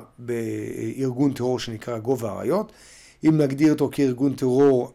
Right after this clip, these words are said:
אני לא יודע, כי זה כבר, אה, נמצא על גבול הפלילי. אבל תסתכלו על האהדה ברחוב,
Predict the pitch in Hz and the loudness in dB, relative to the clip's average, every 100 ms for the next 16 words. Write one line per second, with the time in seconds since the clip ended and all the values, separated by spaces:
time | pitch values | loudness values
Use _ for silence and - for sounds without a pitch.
0 | - 139 139 127 135 131 120 127 113 107 | -6 -4 -2 0 2 0 0 -2 -2 -4
1 | - 107 110 - 107 104 107 101 107 110 | -10 -8 -10 -8 -8 -6 -8 -8 -10 -10
2 | 107 113 107 107 127 120 101 - 95 110 | -6 -4 -4 -6 -4 -4 -4 -8 -8 -6
3 | 233 233 - - - _ _ _ _ 165 | -6 -8 -20 -20 -20 _ _ _ _ -2
4 | 139 160 175 - - - - 190 190 165 | 2 2 0 -4 -6 -4 0 2 4 2
5 | 143 170 165 151 190 175 110 - | 2 2 0 0 -2 -4 -4 -18